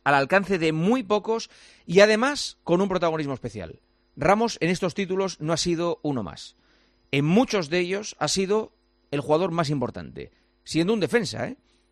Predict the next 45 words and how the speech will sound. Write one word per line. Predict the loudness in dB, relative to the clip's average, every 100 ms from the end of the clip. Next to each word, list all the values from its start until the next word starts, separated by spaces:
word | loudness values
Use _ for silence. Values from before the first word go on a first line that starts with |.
| _ _
Ha | -4
sido | 0 2 0
el | -2
jugador | -2 0 0 -2
más | 0 0 0
importante | -2 -2 -2 -2 -2
y | 0 0
el | 0
que | 0
ha |
defendido | 0 0 -4 -2 2 2
el | 2 -2 -4 -6
escudo | -6 -2 0 2
del | 2 2 -2 -2
Real | 0 0
Madrid | 0 0 -2 4
con | 4 6
la | 4
garra | 4 2 0
que | -2
tanto | 0 2
le | 2
ha |
gustado | 0 -2 -2 -2 -8 -20 -20 -4
al | 0 2 2 0 0
seguidor | 0 2 0
blanco | 0 -2 0 0
durante | 0 -2 -2 -2 0
todas | 0 0 -4
estas | -8
temporadas. | -8 -8 -8 -10 -14 -16 -20 -20 -20 -2
Lleva | 2 6 6 6 2
mucho | 0 0 0 0 0 0
tiempo | 2 0 0 -2
callado | -2 -2 -2
Ramos, | -2 -2 -6 -14 -10
muchísimo, | -4 -2 0 0 0 -4 -6
lo | -2 -2
cual | 2 4
era | 4 2
señal | 0 -4 -2
de | -2 -2
que | 0 0
había | 0 0 0
algo | 2 0 -2